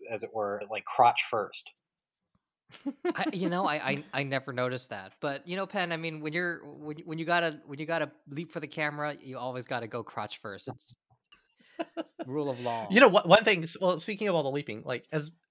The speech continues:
Speaker 3: as critical as I am of the art, the one thing I will say is, you know, say what you will about the cheesy plot, the cheesy writing, in the inconsistent art and inks, these guys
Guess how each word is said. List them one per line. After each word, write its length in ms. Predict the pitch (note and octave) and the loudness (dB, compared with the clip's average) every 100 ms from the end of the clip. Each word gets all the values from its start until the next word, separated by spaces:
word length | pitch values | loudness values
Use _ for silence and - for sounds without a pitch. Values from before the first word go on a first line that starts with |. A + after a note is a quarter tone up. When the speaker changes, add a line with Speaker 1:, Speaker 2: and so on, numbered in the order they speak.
| _ - | _ -2
Speaker 3:
as 280 | E3+ E3+ D#3+ | 2 4 2
critical 460 | - B3 C4+ G3 C#3+ | 0 0 0 2 2
as 100 | A#2 | 2
I 140 | A2+ | 0
am 340 | A#2 A2+ G#2 - _ _ C#3 | 0 -2 -4 -10 _ _ 2
of 260 | C#3 A#2+ | 2 2
the 140 | A2 A#2 | -8 -4
art, 340 | G#2+ G2 _ _ _ _ _ | -4 -6 _ _ _ _ _
the 80 | D#3+ | -4
one 180 | D#3 A#3+ | -2 -2
thing 180 | C4+ E3+ | 0 2
I 80 | B2+ | 2
will 240 | A#2+ C3 | 2 -4
say 440 | - A2 F2+ F#2+ - | -2 -2 -2 -6 -8
is, 460 | B2+ A#2+ A#2 - _ _ _ _ _ _ E3 | -6 -6 -8 -16 _ _ _ _ _ _ -2
you 120 | F3 | 4
know, 260 | D3 C3+ - | 6 4 0
say 160 | G3+ | 0
what 120 | A#3 | 2
you 80 | A3 | 0
will 100 | F#3+ | 0
about 100 | F3 | 0
the 60 | E3+ | -4
cheesy 360 | F3+ D#3 D#3+ | -2 -2 -2
plot, 360 | D3 B2+ A#2 A#2 | -2 2 2 0
the 60 | - | -6
cheesy 320 | C#3+ C3 B2 | -8 -6 -4
writing, 480 | A2+ A2 A2 A2+ - _ D3+ | -2 -2 -4 -8 -16 _ -6
in 260 | C#3+ B2+ | -6 -6
the 100 | C3 | -8
inconsistent 600 | C#3+ C#3+ D3 B2+ - B2 | -6 -6 -6 -6 -10 -8
art 140 | A2+ A#2 | -6 -6
and 100 | - | -8
inks, 260 | A2+ - _ - - _ _ _ _ | -10 -12 _ -20 -20 _ _ _ _
these 360 | C#3+ C3 D#3+ F3+ | -18 -2 0 4
guys 200 | B3+ | 2